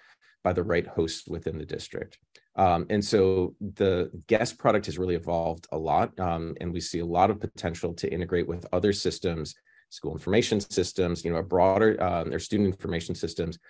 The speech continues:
kind of a broader suite within the, um, within the district to give that, um, end-to-end kind of visitor life cycle.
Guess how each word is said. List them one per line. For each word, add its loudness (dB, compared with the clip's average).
kind -2
of -2
a -6
broader 4
suite 0
within -2
the, -4
um, -6
within 0
the 0
district 2
to -4
give 6
that, 4
um, -2
end-to-end 0
kind -2
of -8
visitor 2
life -2
cycle. -2